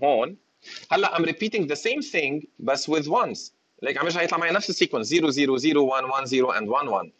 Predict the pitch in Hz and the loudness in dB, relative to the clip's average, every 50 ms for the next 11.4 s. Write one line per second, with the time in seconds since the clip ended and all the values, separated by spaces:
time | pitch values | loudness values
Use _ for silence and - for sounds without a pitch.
0 | _ - - - - - - 143 147 143 - - _ _ _ _ _ _ - 156 | _ -20 -20 -16 -6 2 6 6 6 6 4 0 _ _ _ _ _ _ 0 2
1 | 156 151 147 - 190 190 226 214 196 - - 208 196 170 135 120 151 156 - - | 4 4 4 4 4 4 4 2 0 0 0 0 0 0 0 -2 -2 -2 -2 2
2 | 165 147 113 95 90 87 - _ _ _ _ _ - - 107 - - 131 143 202 | 4 4 6 4 2 -2 -8 _ _ _ _ _ -6 -6 -4 0 2 4 4 4
3 | 185 - - 127 117 - - 151 160 147 131 123 - 156 151 - - 143 139 120 | 2 0 0 0 0 2 2 2 2 2 0 0 2 0 0 0 0 -4 -4 -4
4 | 107 104 101 123 113 - - 123 104 90 85 92 101 _ _ _ _ _ - - | -8 -6 -4 -4 -4 -2 2 4 4 4 4 0 -6 _ _ _ _ _ -12 -2
5 | - 123 135 151 160 135 131 123 120 113 98 - - 104 98 92 92 85 85 - | 0 2 2 4 2 2 0 0 0 -2 -2 0 0 -2 0 0 0 -2 -2 -2
6 | 98 110 117 123 - - 139 - - 120 113 151 156 151 - 131 98 - 92 90 | -4 -2 -2 -2 -2 -2 -4 -4 -4 -6 -2 -4 -4 -4 -4 -8 -6 -4 -6 -4
7 | 92 101 98 123 135 143 143 - 117 117 113 113 - 107 104 107 104 101 98 123 | -4 -2 2 2 2 2 2 0 -2 -2 -2 -2 -2 -2 -2 0 -2 -2 -2 -2
8 | 151 - - 123 - - 143 - - 120 - - 135 - - 90 87 78 - - | -2 -2 -4 -8 -4 -4 -4 0 0 0 2 2 0 0 0 -2 -4 -4 -8 -6
9 | - 104 101 107 123 120 110 139 160 175 - 156 147 127 127 113 - 143 139 131 | -6 -4 -4 -2 -2 2 2 2 2 2 0 0 2 2 0 0 0 -2 0 0
10 | 117 101 113 107 - 120 107 101 101 92 92 101 87 82 76 - - _ _ - | -2 0 0 0 2 2 4 4 4 2 0 -4 -4 -4 -10 -12 -20 _ _ -12
11 | - - - 135 151 185 208 | -4 2 4 4 4 4 0